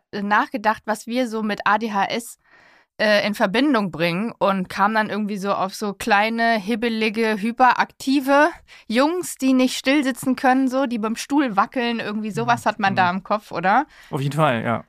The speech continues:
Speaker 1: Also da, da haben wir, ähm, drüber gesprochen auch und du hast ja, ähm, jetzt auch schon gesagt, dass es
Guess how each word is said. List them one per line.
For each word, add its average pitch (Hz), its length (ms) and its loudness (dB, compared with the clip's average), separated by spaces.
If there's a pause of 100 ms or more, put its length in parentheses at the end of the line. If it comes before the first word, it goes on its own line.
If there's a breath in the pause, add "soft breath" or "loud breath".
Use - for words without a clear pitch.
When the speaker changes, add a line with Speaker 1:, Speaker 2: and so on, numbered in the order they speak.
(140)
Speaker 1:
Also 202 180 -4
da, 214 260 4
da 214 260 0
haben 226 180 0
wir, 220 360 2
ähm, 208 300 -4
drüber 202 560 0
gesprochen 240 520 -2
auch 214 360 0
und 208 300 -4 (420 loud breath)
du 247 160 0
hast 254 240 0
ja, 254 380 4
ähm, 226 560 -6
jetzt 226 320 -4
auch 240 100 0
schon 247 160 -2
gesagt, 226 300 2
dass 220 160 -2
es 208 240 -12